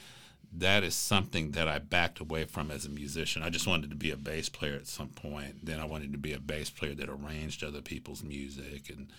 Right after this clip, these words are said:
then I wanted to be a bass player that, you know, p-, arranged other people's music and then taught music. And, but it's good for us to write and compose, you know, and we have to write for other reasons too,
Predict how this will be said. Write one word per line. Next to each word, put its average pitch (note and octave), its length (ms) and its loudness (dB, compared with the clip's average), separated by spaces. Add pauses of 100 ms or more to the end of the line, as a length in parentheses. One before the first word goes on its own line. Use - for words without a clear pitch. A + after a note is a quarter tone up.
(220)
then F2 100 2
I E2 60 4
wanted D#2+ 240 2
to D2 140 -4
be D#2 40 -2
a C#2+ 80 -4
bass D2 320 -2
player D2 500 -4 (100)
that, C#2 260 -4 (760)
you - 120 -14
know, - 80 -20 (160)
p-, - 300 -16 (180)
arranged E2 280 4
other D#2 140 2
people's D2 320 -4
music D#2 460 0
and D#2 120 -4
then D#2 120 0
taught D2+ 360 2
music. C#2+ 600 -6
And, C#2 260 -8 (200)
but E2 120 2
it's E2 220 0
good F#2 260 6
for E2+ 300 4
us D2+ 260 4
to - 220 -2
write D#2 320 0
and - 100 -12
compose, - 720 -6
you C#2 80 -6
know, C2+ 140 -10
and C#2 180 -4
we - 60 2
have G#2 180 8
to - 80 -4
write E2 320 4
for D2+ 140 -4
other F2 180 0
reasons - 480 -8
too, E2 320 -4